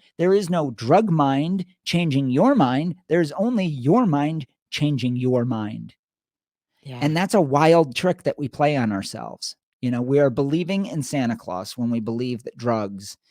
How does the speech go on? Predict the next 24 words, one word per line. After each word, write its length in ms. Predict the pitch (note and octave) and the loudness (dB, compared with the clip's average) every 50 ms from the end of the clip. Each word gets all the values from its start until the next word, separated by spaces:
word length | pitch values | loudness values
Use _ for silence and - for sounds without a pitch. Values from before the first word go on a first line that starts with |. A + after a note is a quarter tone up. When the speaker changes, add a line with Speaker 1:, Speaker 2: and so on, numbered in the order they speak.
| _ _ _ _ _ | _ _ _ _ _
Speaker 1:
do 180 | - C#3+ C#3+ C3+ | -6 -4 -4 -4
something 480 | A#2+ - - B2+ A2+ A2 - A#2 A#2 A2+ | -4 -6 -4 -4 -4 -4 -6 -6 -4 -2
magical 600 | G#2+ G#2 G#2 G#2 A2 - G#2+ - - - A2 A2 | -2 -2 -2 -4 -4 -6 -10 -14 -10 -12 -12 -12
to 240 | - - B2 A#2+ | -10 -14 -12 -10
our 260 | - G2+ G#2+ A2 G#2 F#2+ | -8 -8 -6 -4 -4 -4
mind. 680 | F#2+ G2 F#2+ F#2 F2+ F#2 F#2+ A#1+ - - _ - _ _ _ _ _ _ _ _ _ _ _ _ _ | -4 -4 -6 -6 -8 -10 -12 -14 -18 -20 _ -20 _ _ _ _ _ _ _ _ _ _ _ _ _
Speaker 2:
Yeah. 280 | C#3 D3 D#3 D3 C3+ C3 | -14 -12 -10 -10 -10 -12
So 460 | - - - G#3+ G3+ G3 G3 - - _ - - - - - _ - _ _ | -12 -2 2 4 6 6 4 2 0 _ -20 -20 -20 -20 -20 _ -20 _ _
there's 260 | - A#3+ B3+ C4 B3 - | 2 4 4 4 4 2
nothing 640 | C4 C4 C#4 E4 F#4 F#4+ - G#4+ G#4+ G4 D#4 A#3 F#3 | 4 4 6 4 4 2 0 -2 0 2 0 0 0
wrong. 680 | F3+ F3+ G3 G#3 A3+ A#3 A3 F#3 D3+ C#3+ C3+ C3 D#3 F3 - - | 4 6 6 8 8 8 8 8 6 4 2 -2 -6 -8 0 2
I 100 | F3+ G#3+ | 2 4
mean, 140 | A3 A3+ G3 | 4 4 4
I, 140 | - - - _ | 2 0 0 _
you 140 | - A3 A3+ | -4 -2 2
know, 160 | A#3+ A#3+ A3+ G3+ | 4 4 4 4
I 140 | - A3 G#3+ | 4 2 2
think 520 | - - - C#4 D4 C#4 A#3+ - - - _ _ _ _ _ _ _ _ _ _ _ _ _ _ _ _ _ - _ - | 2 0 2 2 4 4 2 -2 -6 -16 _ _ _ _ _ _ _ _ _ _ _ _ _ _ _ _ _ -12 _ 2
a 80 | F#3+ | 2
world 400 | F#3+ F3+ F3+ G#3 A3+ B3 B3 F#3+ | 4 6 6 6 6 6 4 4
without 280 | G3 F#3+ F#3 F3 D#3+ - | 2 6 6 6 6 6
magic 460 | E3 E3+ G3 A3 G3+ D#3+ E3 D3+ - | 4 4 4 4 4 0 -2 -2 -2
would 80 | E3 D3+ | -6 -4
be 140 | - D#3+ | -4 -4